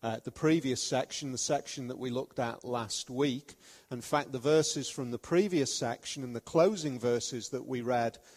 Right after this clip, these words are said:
uh, this afternoon almost act a little bit like bookends.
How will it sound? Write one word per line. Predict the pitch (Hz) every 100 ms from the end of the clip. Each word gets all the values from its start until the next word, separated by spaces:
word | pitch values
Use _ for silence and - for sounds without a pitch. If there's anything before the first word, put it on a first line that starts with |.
| - -
uh, | 120 117 -
this | 123 -
afternoon | 127 - 139 135 139
almost | 143 147 143 127 -
act | 143 131 -
a | 123
little | 131 - 123
bit | 123 -
like | 120 113 - -
bookends. | 139 - 117 101 87 101 - -